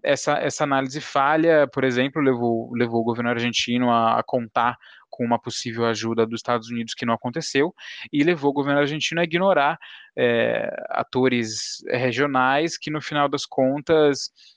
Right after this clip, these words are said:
eram, eram praticamente aliados dos ingleses, como o próprio Chile. Então, essa, eh, o caso do, do fracasso argentino nas Malvinas é um exemplo de como que uma análise de risco mal calibrada,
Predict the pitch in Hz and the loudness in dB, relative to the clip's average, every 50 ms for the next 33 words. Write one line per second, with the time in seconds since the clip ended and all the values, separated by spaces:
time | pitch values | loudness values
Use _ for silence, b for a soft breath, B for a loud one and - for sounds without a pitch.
0 | b - - - - 127 135 139 139 139 139 139 135 131 135 135 131 131 127 127 | b -12 -4 0 0 0 2 2 0 2 2 2 2 2 0 -2 -6 -8 -8 -8
1 | 123 120 139 143 135 - - 151 139 139 143 135 - 160 160 156 165 165 170 185 | -8 -4 -4 -4 -4 -2 -4 -2 -2 -2 -4 -4 -2 0 0 0 0 -2 -4 -6
2 | 208 233 220 202 185 151 131 110 107 104 - - 117 120 123 - 127 - - - | -6 -4 0 2 2 2 2 0 -4 -4 -4 -2 -2 -2 -2 -4 -4 -4 -2 -2
3 | - - 127 117 113 117 - B B B B B B B B - 123 123 123 - | 0 0 0 -2 -4 -6 -10 B B B B B B B B 0 0 0 0 0
4 | - 131 123 123 127 131 139 147 156 160 165 170 - 151 143 135 - - 151 147 | 0 0 2 2 2 2 2 0 0 -2 -2 -2 0 0 0 0 0 0 0 2
5 | 143 139 135 135 131 127 127 123 117 117 _ _ - - 139 135 - - 65 - | 4 4 4 4 4 4 2 2 0 -4 _ _ -2 0 2 4 4 4 4 2
6 | - - - _ _ _ _ _ _ _ _ _ - - - - 131 127 131 135 | 2 0 -4 _ _ _ _ _ _ _ _ _ -10 -8 -4 -2 0 0 0 -2
7 | 135 147 139 139 135 131 131 123 - - 143 123 - - 143 135 131 - - 151 | -4 -6 -8 -8 -8 -8 -10 -12 -4 -4 -4 -4 0 0 0 0 0 0 -4 -6
8 | - - 123 131 123 - - 131 127 131 131 127 123 143 143 131 123 127 135 147 | -6 -6 -8 -8 -8 -6 -6 -4 -2 -2 -2 -2 0 -2 -4 -2 0 0 0 2
9 | 160 175 170 - B B B B B B B B - 147 147 151 160 170 175 180 | 0 0 -2 -6 B B B B B B B B -2 0 2 2 2 0 -2 -4
10 | 185 180 180 185 180 151 147 156 156 160 165 - - 175 151 151 - - - 160 | -4 -4 -2 -2 -2 0 0 0 0 0 -2 -4 -4 -4 -4 -4 -4 2 4 4
11 | 160 170 180 190 - - - - 170 160 165 170 B B B B B B B B | 4 4 2 -2 -4 -4 -4 0 2 2 2 2 B B B B B B B B
12 | - 139 143 147 147 147 143 139 143 143 127 135 135 127 139 131 117 127 131 127 | -4 0 0 2 2 2 2 0 0 0 -2 -4 -6 -6 -6 -6 -2 -2 -2 -2
13 | - - - - - 131 127 131 131 127 - - 131 131 147 147 139 131 139 139 | -2 -4 -6 -4 -2 0 2 2 2 2 2 0 -2 -2 -2 -2 0 2 2 2
14 | 151 160 165 185 | 2 0 -2 -6